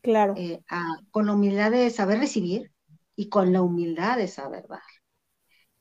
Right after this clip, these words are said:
Speaker 2: Eh, han surgido cosas hermosas, maravillosas, a-, alianzas, en donde pensando en ayudar,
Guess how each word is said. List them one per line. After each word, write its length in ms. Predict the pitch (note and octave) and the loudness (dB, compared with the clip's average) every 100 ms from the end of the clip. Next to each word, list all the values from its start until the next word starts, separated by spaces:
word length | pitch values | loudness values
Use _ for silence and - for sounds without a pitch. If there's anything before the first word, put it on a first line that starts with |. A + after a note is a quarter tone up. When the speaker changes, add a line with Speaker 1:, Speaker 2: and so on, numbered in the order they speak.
| _ _ - | _ _ -8
Speaker 2:
Eh, 680 | F#3 F#3 F3 E3+ E3 E3 - _ _ _ _ _ - | -2 0 0 -2 -4 -6 -16 _ _ _ _ _ -2
han 240 | G3+ G3+ | 0 0
surgido 500 | G3+ B3+ A#3 A3 G#3 G#3 | 0 -2 -2 -2 -2 -4
cosas 380 | G3 G#3 G3 | -6 -6 -6
hermosas, 480 | G3 F#3 G3 G#3 A3+ | -4 0 0 0 -2
maravillosas, 760 | A3+ F#3+ F#3 F3+ F3+ G3 G3+ - - | -2 0 0 -2 -4 -6 -10 -12 -14
a-, 140 | - - | -14 -4
alianzas, 920 | G#3+ G3 F#3+ F#3 F3+ G3 G#3 D4+ - _ _ - - - _ - | 0 2 2 0 -2 -2 -2 -2 -8 _ _ -20 -20 -20 _ -4
en 260 | G3 G3 | 0 0
donde 320 | G3 F#3+ F#3+ | 0 0 -2
pensando 640 | F#3+ G#3 G3+ G3+ A#3+ C4 D4 | -2 0 0 0 0 4 4
en 160 | D4 | 4
ayudar, 640 | A#3 F#3+ F#3 F3+ F#3+ A3 | 4 2 2 4 6 6